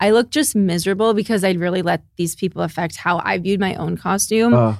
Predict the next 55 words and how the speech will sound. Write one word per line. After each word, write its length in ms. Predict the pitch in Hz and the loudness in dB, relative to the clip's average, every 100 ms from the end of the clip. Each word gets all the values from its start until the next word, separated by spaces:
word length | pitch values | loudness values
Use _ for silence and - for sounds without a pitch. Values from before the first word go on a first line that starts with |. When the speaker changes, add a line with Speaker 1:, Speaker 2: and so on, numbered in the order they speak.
| - | -2
Speaker 1:
that 80 | 196 | 2
I 100 | 202 | 4
really 260 | 202 220 208 | 4 4 4
loved 440 | 185 170 185 196 | 4 4 4 2
when 100 | 196 | 0
I 100 | 180 | 2
was, 240 | 180 175 | 2 0
you 140 | 185 180 | 0 0
know, 120 | 170 | 0
skipping 400 | 180 - 185 185 | -2 -2 -2 2
my 180 | 180 175 | 2 2
way 200 | 175 170 | 2 0
into 160 | 170 | 0
school. 560 | 170 - - - 185 247 - | -2 -6 -2 0 0 0 -4
Speaker 2:
<gasps> 80 | - | 0
Speaker 1:
But 180 | 196 | 2
Speaker 2:
Hmm. 60 | 170 | 2
Speaker 1:
I 120 | 196 | 2
got 200 | 220 320 | 2 2
a 40 | 381 | 2
lot 240 | 226 202 | 2 0
of 80 | 220 | 0
flack 400 | - 185 180 - - | 0 0 -2 -6 -8
at 220 | 170 175 - - _ | -2 0 -2 -10 _
school 440 | - - 180 160 | -10 -2 0 0
for 120 | 180 175 | 0 0
my 160 | 170 | 0
clothes. 420 | - - - 175 - _ _ | 0 -4 -4 -6 -12 _ _
I 60 | 202 | 0
remember 260 | 220 233 240 | 4 4 2
for 200 | - 226 | 0 2
Hawaiian 560 | 226 185 170 185 220 | 2 2 2 2 2
Day, 360 | 220 214 220 220 | 4 4 4 2
I 140 | - 196 | 0 0
wore, 220 | 190 190 | 2 2
Speaker 2:
Mm-hmm. 80 | 185 | 2
Speaker 1:
like, 240 | 175 160 - _ - | 0 -2 -8 _ -16
spandex 460 | - 208 208 202 196 | -4 0 2 2 0
shorts 400 | - 185 190 - | 0 2 2 0
and 160 | 208 | 0
one 80 | 202 | 2
of 80 | 190 | 2
those 160 | 196 | 2
shirts 320 | 190 196 180 - | 0 0 -2 -2
that, 100 | 190 | -2
like, 160 | 185 | -4
ties 360 | - 170 170 180 | -4 -2 0 2
in 100 | 190 | 0
the 60 | 180 | -2
middle. 500 | 160 151 202 294 359 | -4 -2 0 0 0
Speaker 2:
Yeah. 260 | 147 196 170 | 2 4 4
Speaker 1:
This 100 | 110 | 4
is 100 | 339 | 4
in 100 | 370 | 2
pre-K. 640 | - 311 240 226 - 190 | 2 2 2 -2 -2 -8